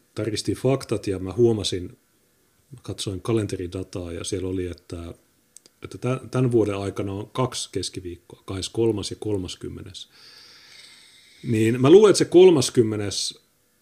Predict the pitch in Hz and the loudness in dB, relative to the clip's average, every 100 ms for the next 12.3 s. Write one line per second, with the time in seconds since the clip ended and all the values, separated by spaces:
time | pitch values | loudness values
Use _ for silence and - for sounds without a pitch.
0 | _ _ 123 113 110 95 98 87 - 92 | _ _ 0 2 2 0 -6 -10 -10 -12
1 | - - 98 101 113 - 117 117 107 104 | -12 -10 -6 -4 -4 -4 -2 0 -2 -4
2 | 101 - 113 98 92 90 - 92 87 _ | -4 0 2 2 -4 -6 -8 -10 -10 _
3 | - 101 92 - 127 - _ _ _ _ | -16 -14 -16 -16 -20 -20 _ _ _ _
4 | _ _ _ _ _ _ _ _ _ _ | _ _ _ _ _ _ _ _ _ _
5 | 101 - - 101 98 - 92 95 92 101 | -18 -12 -6 -4 -4 -4 -6 -8 -6 -6
6 | - 101 98 98 82 85 _ _ _ 104 | -4 -6 -4 -4 -6 -12 _ _ _ -4
7 | 101 92 90 85 82 87 - _ _ _ | -2 -2 -4 -10 -10 -18 -20 _ _ _
8 | - _ 104 110 117 107 110 98 - - | -20 _ -6 -2 -2 -2 -4 -6 -10 -18
9 | _ _ 101 92 92 _ _ _ - 98 | _ _ -18 -18 -18 _ _ _ -10 2
10 | 143 131 151 143 156 120 _ 139 160 139 | 6 6 4 0 -4 -10 _ 6 8 6
11 | 123 113 - 113 110 110 104 117 110 101 | 4 2 0 -2 -2 -2 0 0 0 -4
12 | 95 92 | -6 -10